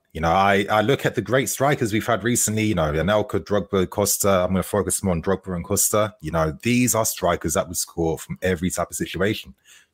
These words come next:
Set pieces outside the box, um, uh,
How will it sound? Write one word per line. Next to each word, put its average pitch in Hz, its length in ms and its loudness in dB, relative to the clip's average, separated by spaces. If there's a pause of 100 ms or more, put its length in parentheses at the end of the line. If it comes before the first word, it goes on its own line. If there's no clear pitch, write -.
(180)
Set - 340 0
pieces 110 340 -4
outside 98 300 0
the 85 80 -2
box, - 720 -2
um, 82 480 0 (240)
uh, 87 320 4